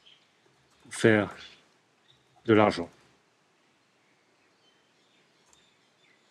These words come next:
Vous voyez là, il se lance, il réfléchit. Donc, il a un plan, il va rechercher les différentes façons de créer un site web pour faire de l'argent. Il va déterminer la plus,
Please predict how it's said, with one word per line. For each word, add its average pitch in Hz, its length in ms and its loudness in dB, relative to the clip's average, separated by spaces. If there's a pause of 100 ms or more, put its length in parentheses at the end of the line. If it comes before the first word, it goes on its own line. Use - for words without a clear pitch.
(460)
Vous 120 120 -6
voyez 117 260 6
là, 113 220 2 (640)
il - 80 -2
se 127 80 8
lance, 90 300 -2
il 113 40 -2
réfléchit. 110 540 2 (800)
Donc, - 120 -12
il 127 100 8
a 123 60 6
un 120 80 4
plan, 101 360 0
il 117 160 -10
va 110 80 2
rechercher 110 380 2
les 117 80 6
différentes 117 400 2
façons 123 200 2
de 123 100 6
créer 123 180 0
un 107 60 0
site - 200 -6
web 117 160 4
pour 117 140 0
faire 117 100 4
de 110 80 2
l'argent. 110 400 4 (340)
Il - 40 -2
va 123 80 4
déterminer 123 560 6
la 120 100 6
plus, 143 220 4